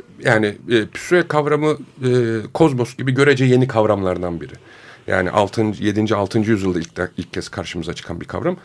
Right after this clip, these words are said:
E, burada kozmos kavramı nasıl, e, kendine has bir düzeni olan bir, e, mekana işaret ediyorsa ve dolayısıyla artık,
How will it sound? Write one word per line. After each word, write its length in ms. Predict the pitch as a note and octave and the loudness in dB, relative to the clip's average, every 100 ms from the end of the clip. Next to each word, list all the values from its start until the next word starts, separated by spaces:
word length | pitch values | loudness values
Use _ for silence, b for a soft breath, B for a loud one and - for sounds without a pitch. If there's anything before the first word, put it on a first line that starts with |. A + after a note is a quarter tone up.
| B B B - | B B B 0
E, 360 | G#2+ G#2 G2+ | 2 2 2
burada 300 | C#3+ D3 A#2+ - _ _ _ - | 0 2 0 0 _ _ _ -8
kozmos 420 | - D#3+ C#3 C3+ | 0 0 0 -2
kavramı 400 | - A#2 G#2 G#2+ | -2 0 0 0
nasıl, 380 | C#3+ D3 C#3 A#2 - - | 0 0 -2 -2 -6 -6
e, 240 | F#2+ F#2 | -6 -6
kendine 380 | - A2+ A2 C#3+ | -4 -4 0 0
has 340 | B2+ A#2+ - | 0 -4 -4
bir 180 | A#2+ G#2+ | -4 -4
düzeni 340 | G2+ G2+ A#2+ C3+ | -4 0 0 2
olan 380 | A2+ G2+ G2 | 2 0 -2
bir, 240 | G2 F#2 - B B B - | -4 -4 -10 B B B -4
e, 60 | G2+ F#2+ F#2 F2 D#2+ D2 C2+ C2+ D#2 B1+ | -2 0 -2 -4 -6 -8 -8 -10 -10 -4
mekana 480 | G2+ A2+ A#2+ A#2 C3 | 2 2 4 2 2
işaret 420 | A#2+ A2 G2 F#2+ | 0 -2 -2 -2
ediyorsa 500 | E2+ E2 - A2 C#3 | -4 -6 -6 -6 -4
ve 120 | G#2 | -4
dolayısıyla 460 | F2 F2+ F#2+ F#2 F#2 | -2 -4 -4 -6 -4
artık, 360 | F2+ - - | -6 -8 -16